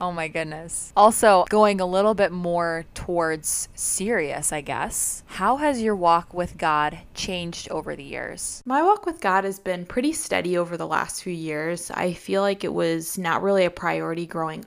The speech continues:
Speaker 2: up, although I knew from right and wrong based on what I read and what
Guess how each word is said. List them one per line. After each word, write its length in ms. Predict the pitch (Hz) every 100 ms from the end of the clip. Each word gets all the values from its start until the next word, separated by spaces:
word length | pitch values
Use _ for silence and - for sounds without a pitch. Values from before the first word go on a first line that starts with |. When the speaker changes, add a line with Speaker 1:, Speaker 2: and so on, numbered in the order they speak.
| -
Speaker 2:
up, 500 | 165 240 - - -
although 360 | 190 185 185 180
I 120 | 175
knew 340 | 175 180 180
from 240 | 175 - 175
right 200 | 165 165
and 180 | 170 160
wrong 360 | 160 160 160
based 340 | 156 165 170 185
on 160 | 170
what 120 | 165
I 100 | 156
read 420 | 156 160 160 180 202
and 360 | - 185 175
what 240 | 165 165